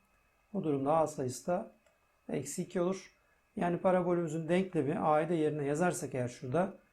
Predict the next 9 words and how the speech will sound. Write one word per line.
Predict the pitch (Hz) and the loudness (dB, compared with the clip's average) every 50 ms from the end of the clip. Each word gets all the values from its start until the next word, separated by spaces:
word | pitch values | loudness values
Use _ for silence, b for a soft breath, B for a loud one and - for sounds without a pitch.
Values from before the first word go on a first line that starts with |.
| b b - | b b -6
eksi | - 160 160 160 - - 185 | -2 -2 -2 -2 -4 -6 -6
iki | 180 - 190 | -4 -4 -4
çarpı | - - 170 139 131 - 160 | -2 0 0 0 0 0 -2
x | 170 165 - - | -4 -4 -6 -8
kare | - - 147 139 170 202 - - - | -8 -6 -4 -2 -2 -4 -4 -4 -4
eksi | 175 156 151 151 - - 165 165 175 175 - _ _ _ _ _ _ _ _ _ _ _ _ - - _ _ _ _ _ _ _ _ _ _ _ _ _ _ _ _ _ _ _ _ - | -2 -2 -4 -4 -6 -4 -4 -4 -4 -6 -10 _ _ _ _ _ _ _ _ _ _ _ _ -20 -20 _ _ _ _ _ _ _ _ _ _ _ _ _ _ _ _ _ _ _ _ -10
iki | 196 - - 185 | -10 -8 -8 -8
şeklinde | - - 165 131 - - 160 185 | -6 -6 -6 -6 -4 0 2 4
olur. | 185 147 123 - - - | 4 4 2 0 -4 -12